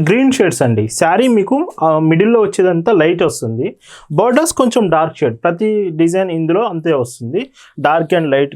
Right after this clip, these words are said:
గ-, షేడ్స్‌లో అయితే వస్తున్నాయి. And బ్లౌజ్ ఇలాగా ప్రతి శారీ క్వాలిటీ ఉంటుందండి, quality and color guarantee ఉంటుంది. ఏ శారీ క్వా-, క్వాలిటీ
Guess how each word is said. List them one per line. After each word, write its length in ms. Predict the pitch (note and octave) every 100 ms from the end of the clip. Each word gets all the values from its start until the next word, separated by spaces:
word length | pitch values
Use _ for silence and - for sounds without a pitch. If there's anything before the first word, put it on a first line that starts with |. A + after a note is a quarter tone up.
| C3
గ-, 200 | C3+ B2+ B2
షేడ్స్‌లో 420 | C#3+ B2 - B2 A#2+
అయితే 160 | B2+ A#2+
వస్తున్నాయి. 400 | A#2+ D3 D#3+ C#4+ _ _ _ - B2+
And 140 | B2 A#2 - C#3
బ్లౌజ్ 260 | C3+ C#3 D3
ఇలాగా 300 | D3 D3 A3+ B3 -
ప్రతి 320 | D3+ - A3 G#3
శారీ 260 | G#3+ F#3+ A#3 -
క్వాలిటీ 320 | F3 F3+ F#3 G3
ఉంటుందండి, 440 | E3+ E3 D3 C3 B2 D3
quality 380 | D#3 E3+ F#3 F#3
and 60 | F3 E3
color 180 | D3+ D3+ C#3+
guarantee 380 | C#3+ C#3+ C#3+ C3
ఉంటుంది. 260 | A#2 A#2+ C3+
ఏ 20 | E3 F#3
శారీ 220 | E3+ D#3+ -
క్వా-, 220 | C#3+ D3+ -
క్వాలిటీ 320 | C#3 D3